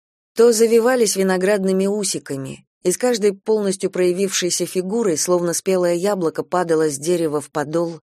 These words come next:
Айлар. Лист должен быть весь заполнен, а чем, он сам подскажет.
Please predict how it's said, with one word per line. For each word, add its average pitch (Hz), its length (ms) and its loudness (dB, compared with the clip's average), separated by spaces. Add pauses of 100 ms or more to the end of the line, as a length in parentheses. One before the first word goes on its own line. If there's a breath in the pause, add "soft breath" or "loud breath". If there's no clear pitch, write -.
(200)
Айлар. 160 560 -6 (1000)
Лист 214 320 2
должен 208 400 2
быть 202 220 -2
весь 202 300 0
заполнен, 143 840 -2 (340)
а 170 140 0
чем, 247 420 -2 (360)
он 226 140 -4
сам 151 280 -4
подскажет. 139 720 -10